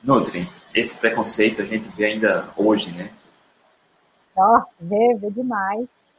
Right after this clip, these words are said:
Speaker 2: É, eu recebi uma denúncia. <laughs> Eu já também já passei por isso, né? Porque quando a gente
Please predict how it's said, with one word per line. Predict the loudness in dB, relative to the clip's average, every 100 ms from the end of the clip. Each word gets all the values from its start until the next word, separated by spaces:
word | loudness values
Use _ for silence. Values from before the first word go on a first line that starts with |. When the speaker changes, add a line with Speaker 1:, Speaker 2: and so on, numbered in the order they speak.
| _ _ _
Speaker 2:
É, | 0 2 2 2 2 4
eu | 4 4 0 _ _ -2
recebi | 2 4 4
uma | 6
denúncia. | 4 4 4 4 0 _ 0
<laughs> | 0 2 0 0 -6 -6 -10 -12 -14 -20 -6
Eu | 4 4
já | 8 6 8
também | 6 6 6 6
já | 6
passei | 6 4 6 6
por | 6 6
isso, | 4 2 0 -6
né? | -4 0 -2 -2 _ _ _ _
Porque | -8 -6 -10 -8
quando | -4 -2
a |
gente | 0 -4